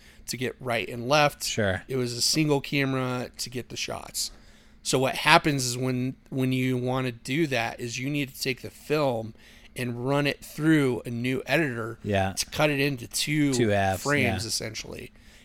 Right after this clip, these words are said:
Speaker 1: And when that happens, is doesn't always, it doesn't always, uh, come out the way that you want. Um, so sometimes, like, the image will come out blurred.
Speaker 2: Yeah.
Speaker 1: Sometimes they'll come out to where, like, there is no three D at all.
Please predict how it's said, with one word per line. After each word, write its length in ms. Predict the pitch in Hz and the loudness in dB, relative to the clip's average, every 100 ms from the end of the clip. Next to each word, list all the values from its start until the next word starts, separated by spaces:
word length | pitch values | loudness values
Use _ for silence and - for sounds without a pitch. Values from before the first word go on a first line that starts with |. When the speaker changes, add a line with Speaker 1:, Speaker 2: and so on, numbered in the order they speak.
| - | -8
Speaker 1:
And 200 | 139 139 | -4 0
when 140 | 139 | 0
that 220 | 131 139 - | 0 -2 0
happens, 600 | 165 196 170 131 123 135 | 6 6 6 0 -2 -6
is 280 | 123 117 | -6 -8
doesn't 500 | 139 135 139 139 127 - | -6 0 0 0 -6 -6
always, 680 | - 127 131 123 117 113 - - _ - - - - - - - - - - | -4 0 0 0 -2 -4 -6 -10 _ -20 -20 -20 -20 -20 -20 -20 -20 -20 -18
it 140 | - 127 | -6 6
doesn't 320 | 180 185 202 - | 8 8 2 0
always, 680 | 147 156 160 151 135 - - | 2 4 4 4 2 0 0
uh, 380 | 127 123 120 113 - - - - - - - | 0 2 2 -2 -6 -20 -20 -20 -20 -20 -10
come 160 | 156 151 | -4 0
out 180 | 135 - | 0 -2
the 60 | |
way 160 | 123 120 | -4 -4
that 100 | 117 | -6
you 100 | 117 | -8
want. 280 | 113 104 - - - 127 | -8 -10 -12 -20 -16 -10
Um, 540 | 117 113 107 107 104 - - - | -8 -8 -8 -12 -16 -20 -20 -12
so 160 | - 127 | -4 0
sometimes, 580 | - 151 143 139 127 117 | 2 0 2 0 0 -4
like, 220 | 110 113 - | -6 -6 -12
the 180 | 139 127 | -8 -6
image 240 | 120 123 120 | -4 -6 -6
will 240 | 110 - - | -10 -12 -16
come 160 | - 117 | -12 -10
out 240 | - 135 | -12 -10
blurred. 600 | 143 170 196 208 202 175 - | 4 8 12 12 8 2 -2
Speaker 2:
Yeah. 300 | 120 110 104 | 2 2 2
Speaker 1:
Sometimes 520 | 104 151 135 147 139 | 0 0 0 0 0
they'll 100 | 135 | -2
come 240 | 117 - 131 | -6 -6 -2
out 200 | 127 120 | -2 -2
to 80 | 127 | -4
where, 160 | 123 | -2
like, 200 | 117 117 - | -2 -2 -2
there 140 | 120 | -2
is 180 | 110 120 | -2 -4
no 160 | 113 | -6
three 280 | - - 117 | -6 -6 -6
D 220 | 127 127 | -6 -6
at 80 | 123 | 2
all. 480 | 139 175 170 165 | 6 8 8 6